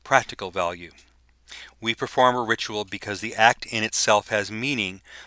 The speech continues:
or because doing it makes us feel better about ourselves, or both. Clearly, meaning can be found in a digital space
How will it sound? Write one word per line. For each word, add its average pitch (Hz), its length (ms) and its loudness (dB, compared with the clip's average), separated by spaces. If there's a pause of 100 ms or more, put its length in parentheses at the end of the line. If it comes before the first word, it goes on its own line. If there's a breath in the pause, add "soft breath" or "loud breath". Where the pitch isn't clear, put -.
(100)
or 104 80 -10
because 110 460 4
doing 135 400 -2
it 95 140 -6
makes 104 300 -2
us - 140 -6
feel 104 200 -8
better 120 360 0
about 90 260 -2
ourselves, 92 680 -6 (260)
or 110 60 -10
both. 98 380 -10 (920 loud breath)
Clearly, 180 400 8 (400 loud breath)
meaning 165 340 0
can 151 160 -4
be 139 120 -4
found 135 360 4
in 123 80 -2
a 123 80 0
digital 120 400 -2
space - 520 -6